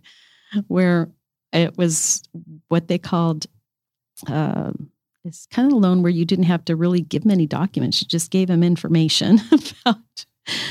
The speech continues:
about your background, maybe what you had. I bought a for sale by owner from a guy from Nebraska. I figured, "He's from Nebraska. He's probably gonna be honest." <laughs> And we, I bought the house on a handshake. We agreed to the terms.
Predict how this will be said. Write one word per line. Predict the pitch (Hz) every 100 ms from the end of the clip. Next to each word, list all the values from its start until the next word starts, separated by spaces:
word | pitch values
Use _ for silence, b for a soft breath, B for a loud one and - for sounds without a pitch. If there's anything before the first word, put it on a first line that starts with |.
| B B B
about | 208 180 165 165 165
your | 160 156 156 - _ _ _ _ _
background, | 156 170 180 180 175 170 165
maybe | 147 151
what | 143
you | -
had. | 139 160 156 156 156 - _ _ _ _ _ _ _ _ -
I | 180
bought | 190 233
a | 262
for | 254 233
sale | 240 220
by | 220 233
owner | 247 -
from | 175
a | 165
guy | 156 160 196
from | 226
Nebraska. | 226 214 214 262 - 135
I | 139
figured, | - 165 165 160 156 151 160 _ _ _ -
"He's | 202 233
from | 151 156
Nebraska. | 160 165 202 - 131 285 - -
He's | 175
probably | - 185 196
gonna | 190 170
be | 165
honest." | 151 165 226 - -
<laughs> | _ _ _ _ _ _ _ _ -
And | 202 208 175 -
we, | 185 175 - _ _ _ _
I | 135 151
bought | 151 165
the | 175
house | 175 -
on | 175
a |
handshake. | 165 170 180 - 190 233 -
We | 170
agreed | 156 170 175 175
to | 180 165
the | 151 156
terms. | 175 165 190 220 -